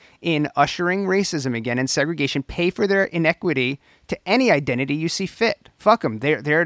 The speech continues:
they're trying to destroy everybody on a macro level. Identity politics, it's a B. Trying to play it is a real B for your bank account. B as in bank account, which of course it, it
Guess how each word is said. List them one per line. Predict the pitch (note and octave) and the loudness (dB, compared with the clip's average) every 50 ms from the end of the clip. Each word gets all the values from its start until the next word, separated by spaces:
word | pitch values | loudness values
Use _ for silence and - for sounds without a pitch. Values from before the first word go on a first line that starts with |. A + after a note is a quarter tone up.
| D3 | 0
they're | - D3+ D#3+ | 0 0 0
trying | E3 - - F3+ F3 F#3 F#3+ F3+ | 0 2 2 2 2 2 0 -2
to | - G3 F3+ | -4 -6 -4
destroy | D3 D3+ D3 - - - - F3 F#3 F#3+ G3 G3+ - | -4 -4 -4 -4 -6 -4 -2 0 2 2 2 2 0
everybody | - D#3 D3 E3+ F3 D#3 C#3+ C3+ C3 B2+ C3 C#3+ - | 0 -2 0 0 0 2 4 4 4 4 2 -2 -4
on | - C#3+ C#3 C#3 C3+ | -2 -2 -2 -2 -4
a | - D3 C#3 | -4 -4 -4
macro | C3 B2 C3+ C#3 C#3 D3 - - F3 F3 E3 | -2 -2 0 0 0 0 -2 0 0 0 0
level. | E3 F3+ F#3 F#3 D3 C3 - - - _ _ _ _ _ _ _ _ _ _ _ _ _ _ _ _ _ _ _ _ _ _ _ | 2 2 2 2 2 -2 -8 -10 -14 _ _ _ _ _ _ _ _ _ _ _ _ _ _ _ _ _ _ _ _ _ _ _
Identity | - C#3+ D3 C#3 B2 E3+ D#3+ F3 F#3+ F#3+ G#3 | -4 -4 -4 -2 0 0 0 2 0 0 -2
politics, | - - F#3 F3+ E3 C#3+ A#2+ - - A2+ - - - | 0 4 4 6 6 4 2 -2 -8 -12 -12 -10 -12
it's | C#3+ - - | -8 -6 -6
a | D#3 | -4
B. | C#3 D#3+ G3 D#3 A2+ - - _ _ _ _ _ _ _ _ _ _ _ _ | 0 2 2 2 0 -4 -10 _ _ _ _ _ _ _ _ _ _ _ _
Trying | - - F3+ D#3+ D3+ C#3+ | -2 0 0 0 2 0
to | - C#3+ | -4 -8
play | - - - G#3+ G#3+ F3+ C3 | -6 2 4 4 4 4 2
it | B2 - _ _ _ _ _ - | 0 -6 _ _ _ _ _ -4
is | D3+ E3 D#3 D#3 | -4 -2 0 0
a | E3+ | -2
real | D#3+ F3 G#3 A3 G#3 F#3 | 0 0 0 2 2 0
B | D3 A#2+ B2 G#2+ G#2+ G#2 G#2+ - _ _ _ | 0 -2 -4 -6 -6 -8 -12 -16 _ _ _
for | _ - D3 | _ -6 -4
your | C#3+ D3 | -4 -4
bank | D3 - G#3 G3+ F#3+ - - | 0 2 2 2 2 0 -4
account. | G#2+ - A#2 G#2+ - - - _ _ | -8 -8 -8 -8 -8 -10 -16 _ _
B | - D#3 D3+ D#3 | 0 0 2 2
as | D3+ D3+ E3 | 2 2 0
in | F#3 F#3 | -2 0
bank | - F#3 D#3 B2+ - - | 2 2 2 2 0 -6
account, | - - - - - - - _ _ _ _ _ _ _ _ _ | -12 -12 -12 -12 -12 -16 -20 _ _ _ _ _ _ _ _ _
which | - C3+ C3 - | -6 -6 -6 -6
of | B2+ - | -8 -6
course | - - D#3+ C#3+ - - | -2 0 0 0 0 -2
it, | B2 A2 _ _ _ _ | -8 -12 _ _ _ _
it | D3+ C#3+ - C#3+ D3 | -20 -20 -14 -14 -14